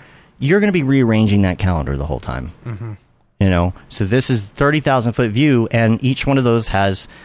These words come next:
Speaker 1: this, all the same options, right? You click on that thing, it opens up a page, you can put notes, you can tag somebody if you have a collaborative list. And so the other, um,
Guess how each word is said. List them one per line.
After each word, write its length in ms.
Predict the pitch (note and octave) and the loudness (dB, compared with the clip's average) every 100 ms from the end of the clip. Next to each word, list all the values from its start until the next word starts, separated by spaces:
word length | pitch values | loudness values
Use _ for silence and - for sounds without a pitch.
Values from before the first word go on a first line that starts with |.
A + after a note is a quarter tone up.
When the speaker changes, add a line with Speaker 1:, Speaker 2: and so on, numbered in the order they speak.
| - _ _ | -20 _ _
Speaker 1:
this, 300 | C#3+ - - - | -2 -2 -2 0
all 180 | F3 G3+ | 0 2
the 80 | |
same 260 | G3+ G#3+ G#3 | 0 0 0
options, 460 | A3+ - D#2+ C#2 B2 | 0 -2 -4 -2 0
right? 240 | C#3 E3 | 0 0
You 100 | A2+ | -2
click 320 | - E3+ - | 0 -2 0
on 180 | E3+ E3+ | 0 2
that 220 | D#3+ D#3+ | 2 0
thing, 360 | - E3+ E3+ E3+ | 0 0 2 0
it 160 | G#2+ | 0
opens 340 | A#2+ G#2+ G2+ F#2+ | 0 0 -2 -2
up 160 | F#2 | -4
a 40 | G2 | -4
page, 500 | E3 E3 E3 D3+ - | -2 2 2 0 -2
you 40 | |
can 140 | - F2 | -2 -2
put 180 | F#2 | 0
notes, 400 | G#2+ D3 D#3 - A2+ | 2 2 0 -2 -4
you 60 | |
can 140 | F#2 F2 | -4 -4
tag 360 | B2+ C3+ C#3+ | -2 -2 -2
somebody 400 | - D3+ D3+ D3 | -2 0 2 2
if 120 | C#3 G2 | 0 0
you 100 | F#2 | -2
have 100 | E2 | -2
a 60 | |
collaborative 640 | - D2+ F2+ B2+ C#3+ D#3 C#3 | -4 -2 0 0 2 2 2
list. 280 | D3 D3 - - - - - - - - | 2 2 -6 -20 -20 -20 -20 -20 -20 -6
And 180 | B2+ C3+ | -2 0
so 160 | - C#3 | 2 2
the 160 | B2+ | 2
other, 480 | C3 D#3 D#3 D#3 - | 2 4 4 2 2
um, 400 | C3 B2+ B2 | 2 4 4